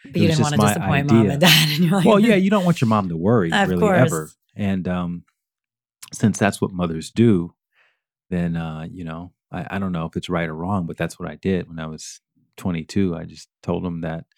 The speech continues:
Speaker 1: And then it happened.
Speaker 2: that was what was happening. Yeah. And then I, I, I decided I was gonna go to Paris and just, you know, go to the epicenter of, of the modeling industry.
Speaker 1: So you literally got on a plane. Did you speak French?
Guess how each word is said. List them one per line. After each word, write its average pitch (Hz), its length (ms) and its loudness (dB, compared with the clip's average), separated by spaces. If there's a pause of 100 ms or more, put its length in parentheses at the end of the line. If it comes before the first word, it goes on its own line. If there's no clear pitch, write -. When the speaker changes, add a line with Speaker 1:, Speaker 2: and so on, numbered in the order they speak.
(420)
Speaker 1:
And 165 120 0
then 151 220 0
it 123 100 -2
happened. - 280 -12
Speaker 2:
that - 80 0
was - 300 -10
what 95 120 2
was 92 120 -2
happening. 131 320 0
Yeah. 151 140 4
And 107 100 2
then 107 100 6
I, 104 240 0
I, 98 160 0 (120)
I 98 140 0
decided 95 460 -2
I 92 40 0
was 90 120 -6
gonna 87 180 -2
go 87 140 -2
to 87 80 -4
Paris 107 680 -2 (140)
and 85 320 -6
just, - 260 -10 (180)
you 98 80 -4
know, 85 100 -6
go 92 140 -2
to 87 100 -4
the - 160 -10 (100)
epicenter 95 640 -4
of, 82 100 -10 (240)
of 85 480 -10
the 87 160 -4
modeling 90 520 -4
industry. 117 720 -4 (760)
Speaker 1:
So - 100 -2
you 202 60 2
literally 214 240 2
got 196 120 4
on 185 80 2
a - 20 -6
plane. 170 120 -2
Did 151 120 -2
you 151 80 -2
speak - 220 -6
French? 156 440 -6